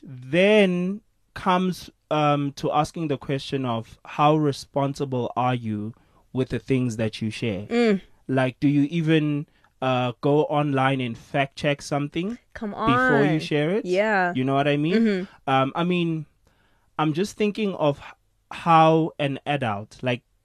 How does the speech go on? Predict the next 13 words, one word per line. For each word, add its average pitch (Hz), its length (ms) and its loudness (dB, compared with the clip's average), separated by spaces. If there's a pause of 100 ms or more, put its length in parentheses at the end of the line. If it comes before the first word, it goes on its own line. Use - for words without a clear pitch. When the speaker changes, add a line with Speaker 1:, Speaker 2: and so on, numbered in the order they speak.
Speaker 1:
picture 160 320 -2
this, 107 260 -6
right? 107 260 -6
Pic-, 170 200 -2
imagine 175 440 2
an 147 240 -2
adult 135 600 -4 (240)
going 156 380 4
and 131 180 -6
finding 143 580 0
a 120 260 -2
sixteen-year-old's 127 1080 -4
post - 580 -6